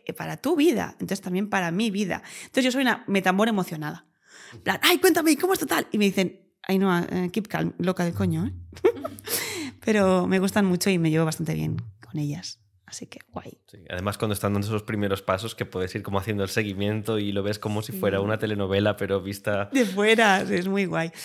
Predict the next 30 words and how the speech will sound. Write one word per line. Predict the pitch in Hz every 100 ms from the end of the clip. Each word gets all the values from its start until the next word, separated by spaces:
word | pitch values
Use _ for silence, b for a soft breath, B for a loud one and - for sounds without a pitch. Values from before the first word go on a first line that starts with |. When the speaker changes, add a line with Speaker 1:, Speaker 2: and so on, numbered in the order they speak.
| B -
Speaker 1:
Y |
me | 226
gusta | 214 247
mucho | 233 247
compartir | 220 190 190
tiempo | 180 190 196
con | 185
meta-, | 170 165
metamores, | 165 170 165 180 220 226 220
teleamores | 185 160 170 202 208 208 214 202
y | 170
cosas | - 160 170
así. | 170 170 165
Me | 165
gusta | 165 165 175
mucho. | 170 165 175 -
El, | - 180
el | 175 170
tema | 185 190 190 190 - B B B B B B -
tribu, | 208 202 185 190
¿no? | 190 320
El |
tema | 277 - 180
familia, | 180 180 170 170 170 170
película, | 170 170 170 180 170 175 185
me, | 175 160
me | 170
gusta | 160 160 -
mucho. | - - - _ _ _ _ _ _ _ - -
Sí. | - 202 -